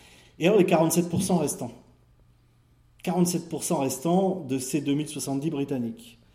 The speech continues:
Euh, qui commandait sur le champ de bataille ? À la question « Qui commandait sur le champ de bataille ? » Alors là, on a eu tous les noms. On a eu Francis Drake. Alors, Francis Drake, c'est déjà bien, hein ? Corsaire anglais. Ah, un corsaire de la reine Elisabeth, hein, c'est quand même déjà...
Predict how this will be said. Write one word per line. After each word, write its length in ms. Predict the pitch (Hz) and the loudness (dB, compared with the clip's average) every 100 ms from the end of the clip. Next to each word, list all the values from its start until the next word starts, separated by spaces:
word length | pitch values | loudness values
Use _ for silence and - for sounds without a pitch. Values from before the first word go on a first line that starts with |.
| _ _ _ _ 135 | _ _ _ _ -12
Euh, 240 | 123 113 | -10 -8
qui 200 | 113 175 | -6 -4
commandait 380 | - 170 147 156 | 0 2 2 2
sur 160 | 160 139 | 0 -4
le 60 | |
champ 120 | 127 135 | -2 -2
de 60 | |
bataille ? 360 | 127 127 147 147 | -2 -2 -4 -2
À 60 | |
la 100 | 131 | -2
question « 340 | 131 147 - 165 | -2 -4 -2 -2
Qui 180 | - 190 | -2 -2
commandait 320 | 175 147 147 | 0 0 -2
sur 160 | 147 135 | -4 -6
le 80 | |
champ 140 | 131 131 | -6 -4
de 60 | |
bataille ? » 400 | 123 117 143 175 190 - - - - - - | -4 -2 -2 -2 -4 -14 -20 -20 -20 -20 -12
Alors 160 | - - | 0 2
là, 140 | 180 190 | 4 4
on 80 | 170 | 6
a 40 | |
eu 120 | 170 | 4
tous 120 | 170 165 | 2 0
les 120 | 151 | 0
noms. 160 | 120 - - _ | 0 -4 -20 _
On 120 | 143 | -2
a 80 | 151 | 4
eu 160 | 170 - | 4 6
Francis 400 | 180 175 170 147 | 4 4 0 0
Drake. 440 | 139 175 - - - _ _ _ _ _ | 2 2 0 -10 -20 _ _ _ _ _
Alors, 160 | 139 131 | -12 -10
Francis 340 | - 151 165 | -6 -4 -2
Drake, 360 | 147 175 190 - - | 2 2 2 -2 -12
c'est 100 | 123 | -10
déjà 180 | 113 135 | -6 -2
bien, 180 | 226 185 | 0 2
hein ? 240 | 220 - - _ _ _ _ _ | 0 -4 -16 _ _ _ _ _
Corsaire 520 | - 131 - 151 156 147 | -4 -2 2 2 2 0
anglais. 500 | 135 131 131 185 - - _ _ _ _ _ | -2 0 0 -2 -12 -20 _ _ _ _ _
Ah, 220 | - 135 95 | -10 -10 -10
un 40 | |
corsaire 340 | 95 104 - 127 | -14 -8 -2 -2
de 60 | |
la 60 | 113 | -2
reine 140 | 120 | -4
Elisabeth, 480 | 120 113 113 147 170 | -4 -4 -4 -4 -6
hein, 140 | 135 | -10
c'est 180 | 127 - | -10 -12
quand 80 | 120 | -8
même 160 | 120 113 | -6 -6
déjà... 420 | 113 127 113 | -4 -4 -6